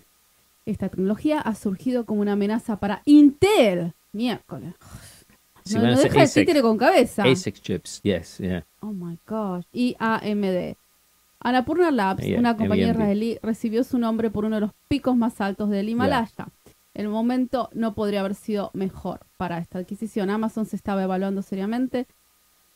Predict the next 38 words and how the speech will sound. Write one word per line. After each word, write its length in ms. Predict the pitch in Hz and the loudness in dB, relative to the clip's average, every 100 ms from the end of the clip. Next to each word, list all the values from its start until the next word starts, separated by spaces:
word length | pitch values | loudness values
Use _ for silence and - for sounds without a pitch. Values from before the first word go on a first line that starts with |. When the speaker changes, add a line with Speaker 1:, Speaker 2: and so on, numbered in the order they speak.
| - | -6
Speaker 1:
la 100 | 220 | -2
construcción 400 | 214 208 220 220 | -2 -2 -2 -2
de 100 | 208 | -4
chips 260 | 240 - - | -6 -8 -4
personalizados 1080 | 262 269 240 208 180 190 302 254 254 269 | -2 -2 -2 -2 -2 -2 0 2 0 -2
para 240 | - 214 214 | -4 -4 -2
sus 160 | 208 | -6
servicios 400 | - 208 214 214 | -6 -4 -4 -2
de 60 | 202 | -4
infraestructura, 720 | - 196 - - 220 214 - | -4 -8 -8 -8 -4 -4 -4
infraestructura 880 | - 208 240 240 - 220 202 226 214 | -4 -4 -2 -4 -4 -8 -4 -2 -2
en 60 | 202 | 0
la 100 | 190 | 0
nube 320 | 175 - 185 _ _ | -2 -4 -10 _ _
y 120 | - 226 | -4 -2
encontró 460 | 214 220 226 233 | -2 -2 -2 -4
a 160 | 196 185 | -2 -2
Annapurna 640 | 190 208 202 180 160 180 180 | -2 -2 -4 -4 -6 -6 -6
Labs 420 | 180 185 185 - _ | -6 -6 -10 -14 _
con 140 | 196 190 | -6 -4
un 100 | 202 | -4
objetivo 480 | 208 247 240 240 | -2 -4 -2 -2
Speaker 2:
Yeah. 100 | 190 | 0
Speaker 1:
perfecto 360 | 185 - 262 233 | -2 -2 -4 -4
de 60 | 202 | -6
adquisición. 600 | - - - 185 - - _ - _ _ _ - | -6 -16 -14 -12 -12 -16 _ -20 _ _ _ -6
Debido 480 | 220 240 240 220 | -2 0 0 -2
a 100 | 214 | -4
que 140 | 214 226 | -6 -4
el 80 | 233 | -4
equipo 300 | 214 226 196 | -6 -6 -6
de 80 | |
ingeniería 480 | 196 214 196 196 202 | -6 -4 -4 -4 -6
superior 520 | - 196 185 190 196 | -8 -10 -6 -4 -4
de 160 | 180 185 | -6 -8
A 200 | 196 202 | -6 -6
W 540 | 175 180 185 185 220 226 | -4 -4 -2 -2 -2 -4
S 280 | 247 285 | -4 -8